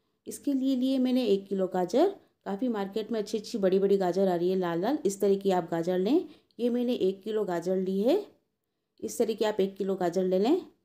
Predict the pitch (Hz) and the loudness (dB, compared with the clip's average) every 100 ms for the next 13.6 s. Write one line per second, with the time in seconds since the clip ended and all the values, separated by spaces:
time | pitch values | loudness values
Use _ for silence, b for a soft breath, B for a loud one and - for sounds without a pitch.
0 | _ _ _ _ _ - 247 269 277 277 | _ _ _ _ _ -6 -2 0 0 2
1 | 254 214 196 214 - - 208 202 190 190 | 2 2 0 -2 -4 -2 -2 -2 -2 0
2 | 196 196 190 190 180 - 214 214 - 180 | 0 0 -2 -2 -6 -6 -6 -8 -8 -12
3 | 175 175 170 170 170 214 349 - b b | -8 -8 -6 -6 -4 -4 -4 -6 b b
4 | _ 214 220 233 208 202 208 185 247 240 | _ -8 -6 -4 0 0 0 0 0 0
5 | 196 196 196 196 196 185 175 190 185 185 | 0 0 -2 -2 -6 -6 -6 -6 -6 -8
6 | 175 190 180 160 - 226 381 - b _ | -8 -4 -4 -6 -8 -6 -6 -8 b _
7 | 175 175 175 175 160 160 151 147 _ _ | 0 0 0 -2 -2 -6 -8 -12 _ _
8 | _ _ _ _ - 233 - 240 233 240 | _ _ _ _ -10 -4 2 2 2 0
9 | 240 339 - - _ _ 180 175 202 202 | 4 2 0 -14 _ _ -4 -2 -2 0
10 | 294 370 - 180 196 202 208 214 202 208 | -2 -2 -6 -2 -2 -2 -4 -6 -6 -2
11 | 247 269 381 415 - _ _ _ _ _ | 2 4 4 2 -8 _ _ _ _ _
12 | _ _ _ _ _ _ _ - 233 254 | _ _ _ _ _ _ _ -12 -6 -2
13 | 240 247 254 247 - 254 | 0 2 0 0 -2 -2